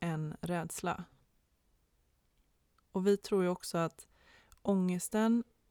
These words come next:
en typ av ångest är ju väldigt mycket nedtryckta känslor. Och nedtryckta känslor, det trycker vi ner för att vi vill kontrollera dem. För att vi inte tror att vi kan hantera det.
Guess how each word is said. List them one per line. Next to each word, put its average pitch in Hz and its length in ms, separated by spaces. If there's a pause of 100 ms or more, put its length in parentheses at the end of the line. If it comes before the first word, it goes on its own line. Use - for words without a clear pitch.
(540)
en 262 260
typ 180 220
av 160 100
ångest 156 380
är 160 200
ju 156 280 (100)
väldigt 170 380
mycket 160 200
nedtryckta 160 640
känslor. 175 540 (1120)
Och 196 140
nedtryckta 190 480
känslor, 196 600 (320)
det 185 100
trycker - 400
vi 208 140
ner 165 360 (220)
för - 140
att 175 120
vi 165 80
vill 156 80
kontrollera 156 720
dem. 185 380
För - 120
att 175 140
vi 175 60
inte 170 440
tror 160 480
att 156 200
vi 147 200
kan 147 320
hantera 147 420
det. 190 140